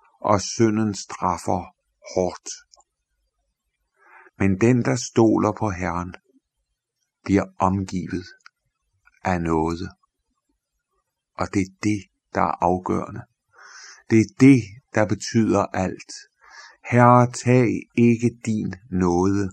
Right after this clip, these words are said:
fra mig. Og så slutter han med at sige, glæd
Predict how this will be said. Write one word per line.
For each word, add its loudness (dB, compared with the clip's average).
fra -2
mig. -2
Og -2
så 2
slutter 8
han 4
med 4
at 0
sige, 2
glæd 8